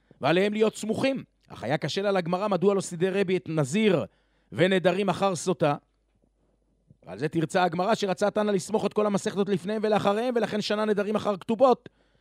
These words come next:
אף שהיא דומה לה בדבר קלוש, כדי שיהיה טעם כלשהו לסמיכות שלפניה, ואחר כך נזיר ששניהם על ידי נדר באים, ואחר כך סוטה כדרשתו של רבי.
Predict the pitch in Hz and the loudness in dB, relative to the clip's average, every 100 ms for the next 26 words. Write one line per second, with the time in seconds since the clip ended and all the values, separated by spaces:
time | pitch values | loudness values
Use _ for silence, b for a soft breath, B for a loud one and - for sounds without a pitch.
0 | _ 160 214 - 214 202 214 220 202 202 | _ 0 0 -2 2 2 4 4 4 2
1 | 214 - 233 277 208 - - _ _ _ | 0 0 0 0 0 -2 -12 _ _ _
2 | - 113 135 165 190 - 254 254 214 - | -10 -4 -4 0 0 2 0 2 0 2
3 | 240 190 214 208 180 196 196 214 - 208 | 0 2 0 2 0 -2 -2 -2 0 0
4 | - 208 254 220 185 190 208 196 165 214 | 0 -2 0 2 2 0 0 -2 -2 -4
5 | 175 - 190 220 202 196 _ _ _ _ | -6 -6 -2 0 0 -2 _ _ _ _
6 | 175 180 175 208 220 208 180 151 160 165 | 4 4 6 6 6 6 4 0 0 2
7 | 170 151 214 170 175 - 190 180 233 185 | 0 2 2 2 -6 -4 -2 0 4 4
8 | 151 - _ _ _ _ - 160 156 156 | 2 -2 _ _ _ _ -2 0 2 0
9 | - 151 151 139 147 123 110 90 | -2 -2 -2 -2 -2 -4 -6 -10